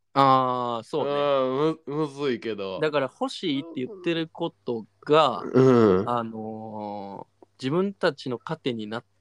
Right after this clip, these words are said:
Speaker 1: てるんやけど、
Speaker 2: うん。うん。
Speaker 1: うーん。いや、間違いなく欲しいのは欲しいね。
Speaker 2: うん、
Speaker 1: やけど、
Speaker 2: そう。
Speaker 1: なんなんやろな、
Speaker 2: うん。
Speaker 1: この感じ。
Speaker 2: うん。うん。むずい。なんか、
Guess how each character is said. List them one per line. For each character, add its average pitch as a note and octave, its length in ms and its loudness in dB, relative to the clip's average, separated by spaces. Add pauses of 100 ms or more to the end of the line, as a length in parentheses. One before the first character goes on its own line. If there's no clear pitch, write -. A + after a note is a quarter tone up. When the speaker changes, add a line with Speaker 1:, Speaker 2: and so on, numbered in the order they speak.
(140)
Speaker 1:
て E3+ 100 2
る A3 200 -2
ん E3+ 140 -2
や C#3+ 240 -6
け E3 300 6
ど、 A#2 320 2 (160)
Speaker 2:
う A#2+ 80 -2
ん。 C3 40 2
う C3 80 2
ん。 G#2+ 160 -4 (1800)
Speaker 1:
う - 60 -10
ー A2+ 920 -6
ん。 - 40 -20 (120)
い - 60 -6
や、 D#3+ 140 0 (140)
間 E3+ 140 2
違 - 100 -8
い G#3 120 -8
な - 20 -2
く G3+ 100 -4
欲 E3 180 -8
し C#3 140 -6
い - 20 -6
の A2 80 -8
は G#2+ 100 -12
欲 A2+ 100 -8
し - 120 -14
い G2+ 40 -12
ね。 E2+ 200 -16 (100)
Speaker 2:
う F#3 60 2
ん、 F3 40 2 (280)
Speaker 1:
や A#2+ 60 -4
け A2+ 80 -4
ど、 A2 360 -2
Speaker 2:
そ - 40 -
う。 - 20 -12
Speaker 1:
な B2 120 -2
ん D#3+ 100 0
な C#3 80 0
ん - 20 -4
や G#2 60 -6
ろ G2 80 -8
な、 G2+ 80 -8
Speaker 2:
う - 40 -14
ん。 - 20 -16
Speaker 1:
こ - 120 -10
の A2 100 -8
感 G#2 260 -10
じ。 F#2 200 -8 (400)
Speaker 2:
う - 60 -10
ん。 - 20 -6
う - 0 -
ん。 E2 380 -8
む A2+ 140 2
ず A2 220 4
い。 - 160 0 (720)
な G#3 140 -16
ん B3+ 120 -14
か、 - 60 -20